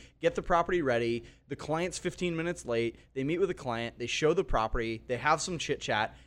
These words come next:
And then they realize this person's unemployed, like, they're looking for Section eight housing, whatever it might be. Like, why did we meet with this person? Like, that's so much time out of that pers-, that agent's day, out of their life, when we could have taken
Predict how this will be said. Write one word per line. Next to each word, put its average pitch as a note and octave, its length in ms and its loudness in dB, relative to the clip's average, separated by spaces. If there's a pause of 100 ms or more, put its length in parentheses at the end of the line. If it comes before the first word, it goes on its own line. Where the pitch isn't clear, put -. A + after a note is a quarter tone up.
And D3 80 -2
then F3 120 6
they D#3 120 6
realize C3+ 580 6
this C#3+ 160 -2
person's D3+ 400 0
unemployed, C#3 760 2
like, A2+ 160 -2
they're B2+ 100 0
looking C#3 240 -2
for C3 120 -8
Section C3+ 340 -4
eight B2+ 140 -2
housing, C#3 420 0 (220)
whatever F3+ 340 6
it B2+ 80 4
might C3+ 240 0
be. C#3+ 360 2 (180)
Like, C#3+ 120 -2
why D3 460 6
did E3+ 160 6
we C#3+ 140 4
meet D3+ 240 0
with - 140 -8
this A#2 160 -8
person? G2+ 520 -6
Like, A2 180 -2
that's D3 220 -2
so E3+ 380 2
much D3+ 260 0
time B2+ 540 -2 (340)
out C#3+ 180 4
of A#2+ 140 0
that C3+ 220 4
pers-, D3+ 280 -4
that C3 220 0
agent's D3 400 0
day, F#3 520 6
out C3 160 0
of A#2+ 100 -2
their A2+ 180 -2
life, D#3+ 460 4 (220)
when D#3 160 -2
we F3+ 100 2
could D#3+ 140 2
have C3 120 0
taken B2+ 540 -2